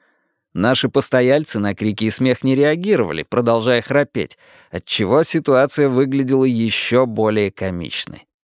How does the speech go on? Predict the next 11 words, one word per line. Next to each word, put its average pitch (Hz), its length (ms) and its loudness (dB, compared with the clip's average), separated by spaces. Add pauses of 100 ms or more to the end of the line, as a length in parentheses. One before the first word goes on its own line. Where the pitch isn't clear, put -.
(640)
Обычная, 123 720 2
знаете 196 400 -2
ли, 202 120 0
серая 180 400 2
мышка, 139 420 0 (480)
только 135 420 4
она 160 240 2
вроде 160 420 0
бы 196 160 0
проверяла 147 840 2
камеры. - 560 -10